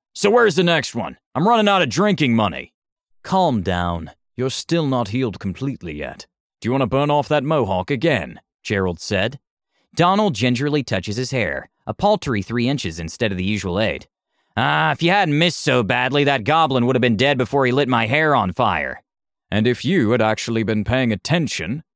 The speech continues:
Gerald replied. Frank interrupted the back and forth. You watch as a young woman nervously approaches the table. "We should go out into the forest. I need to make some new arrows," I said.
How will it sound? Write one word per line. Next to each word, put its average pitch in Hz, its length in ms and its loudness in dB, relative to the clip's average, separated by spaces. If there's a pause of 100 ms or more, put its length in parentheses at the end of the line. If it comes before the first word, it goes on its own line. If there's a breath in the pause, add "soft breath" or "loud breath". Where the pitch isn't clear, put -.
(160)
Gerald 92 380 -2
replied. 90 580 -2 (440)
Frank 185 360 0
interrupted 120 400 0
the 87 60 -6
back 95 240 0
and 85 100 -8
forth. 85 460 -6 (480)
You 117 160 2
watch 185 320 2
as 107 160 0
a 101 40 0
young 123 280 0
woman 98 240 0
nervously 104 460 -2
approaches 123 420 -2
the - 140 -10
table. 120 420 -2 (560)
"We 196 160 0
should 202 280 -2
go 170 140 4
out 156 200 2
into 110 160 0
the 90 80 -4
forest. 123 520 -4 (220)
I 160 80 0
need 226 160 2
to 190 60 -2
make 170 160 0
some 120 160 0
new 120 160 2
arrows," 78 400 -2
I 71 80 -6
said. 98 400 -4